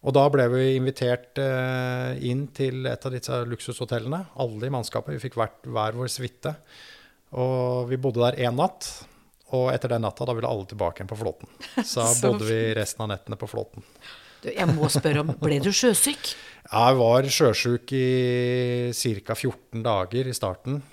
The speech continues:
Speaker 1: Fryktelig uvel. Jeg er jo ikke noe sjømann, men sjømenn kan også bli sjøsyke. Men, eh, etter fjorten dager så begynte det å slippe taket.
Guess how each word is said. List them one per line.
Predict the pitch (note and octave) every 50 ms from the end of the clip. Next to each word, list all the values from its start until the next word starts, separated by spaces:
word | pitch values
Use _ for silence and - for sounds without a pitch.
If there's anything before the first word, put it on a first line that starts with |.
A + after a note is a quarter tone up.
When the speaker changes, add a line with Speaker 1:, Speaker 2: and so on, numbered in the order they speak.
| - - -
Speaker 1:
Fryktelig | - - - C3+ A2+ - - - _ - G#2 G#2+ A2+ A2+ A#2 B2+
uvel. | B2 A2 G2+ F#2+ F#2+ G#2 G#2+ C3 D3 C#3 B2+ - - -
Jeg | C#3 C3 A#2
er | A2+ A2+ A#2
jo | A#2 A#2 A#2 A#2
ikke | - - A2+
noe | A#2
sjømann, | A#2 - A2+ F#2+ G2+ G#2+ C3+ D3 C3+ - - B2+
men | B2+ B2 B2 A#2+
sjømenn | A#2 - - A#2+ G2+ G#2 G#2+ A2 A2
kan | - - A2
også | G#2 - -
bli | B2+ C#3+
sjøsyke. | C3+ - B2+ G#2 - G#2 G2+ - C#3 C#3+ - _ _ - - - - - - - - _ _ _ _
Men, | - B2+ B2 A#2+ A#2+ A#2+ A#2+ A#2+
eh, | A#2 A#2 A#2 A#2 A#2 A#2 A#2 A#2+ B2+
etter | - - - A2
fjorten | C#3 B2 - - A2+
dager | A2+ A2 G#2 G#2
så | A2 - A#2+ A#2
begynte | G#2+ G#2 -
det | - A2
å | G#2
slippe | - A2 G#2+ - G#2+
taket. | - F#2+ - - - A2